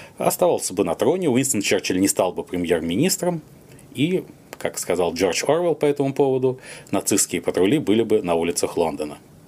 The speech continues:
Простая человеческая любовь, которая сильнее любви, оказалась сильнее любви, при, при привязанности к власти,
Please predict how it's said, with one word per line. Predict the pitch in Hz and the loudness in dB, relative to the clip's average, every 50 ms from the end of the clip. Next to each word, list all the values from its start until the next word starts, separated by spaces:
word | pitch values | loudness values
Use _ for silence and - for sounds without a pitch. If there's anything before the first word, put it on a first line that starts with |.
| - - - - - - - - - - _ _ _ _ _ - | -20 -20 -20 -20 -20 -20 -20 -20 -20 -20 _ _ _ _ _ -8
Простая | - 95 - - - 92 90 | -6 -6 -2 -2 -2 -2 0
человеческая | - 95 92 95 92 - - - - 90 | 0 0 0 0 0 -2 -6 -6 -4 -4
любовь, | 85 85 95 156 180 180 - - - - - - - - - - - - | -4 0 0 0 0 -2 -6 -18 -20 -20 -20 -20 -18 -20 -20 -20 -18 -8
которая | - - - - 82 78 | -8 -8 -6 -6 -6 -6
сильнее | - - 87 85 82 82 78 | -6 -6 -6 -4 -4 -4 -4
любви, | 78 78 76 78 - - - | -4 -6 -8 -10 -10 -8 -8
оказалась | 82 - - 87 85 82 - | -8 -4 -2 -2 0 0 -2
сильнее | - - 90 87 82 80 76 | -2 -2 -2 -2 -2 -4 -4
любви, | 80 78 76 - - - - - - - | -6 -8 -10 -12 -16 -18 -18 -20 -16 -10
при, | - - | -8 -8
при | - - - 107 | -8 -6 -4 -4
привязанности | 98 - 107 110 104 95 87 92 92 - - - | 0 2 2 2 2 0 -2 -4 -8 -8 -8 -4
к | - | 0
власти, | 135 160 151 - - 135 | 0 0 0 0 -4 -8